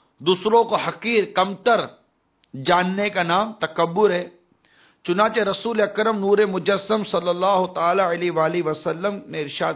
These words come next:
فرمایا، یعنی تکبر حق کی مخالفت اور لوگوں کو حقیر جاننے کا نام ہے۔ یہ مسلم شریف کے حدیث کے حوالے سے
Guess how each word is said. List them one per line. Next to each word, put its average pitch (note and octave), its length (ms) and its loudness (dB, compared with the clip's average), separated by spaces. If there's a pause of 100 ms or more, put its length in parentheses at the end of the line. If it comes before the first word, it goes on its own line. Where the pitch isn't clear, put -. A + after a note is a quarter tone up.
فرمایا، D3+ 580 0 (2000)
یعنی E3+ 600 -2 (580)
تکبر G3+ 580 0
حق - 440 -2
کی B3+ 120 -2
مخالفت F#3+ 880 0 (140)
اور F3 140 0
لوگوں F#3 460 4
کو G#3+ 180 -4
حقیر A#3+ 500 -6
جاننے D#3+ 440 -4
کا B2+ 120 -10
نام G2+ 320 -16
ہے۔ - 100 -20
یہ D#3+ 140 -8
مسلم E3+ 380 -8
شریف F3 320 -8
کے D3+ 60 -10
حدیث D#3 320 -8
کے D#3+ 80 -6
حوالے C#3 300 -4
سے G3+ 200 -10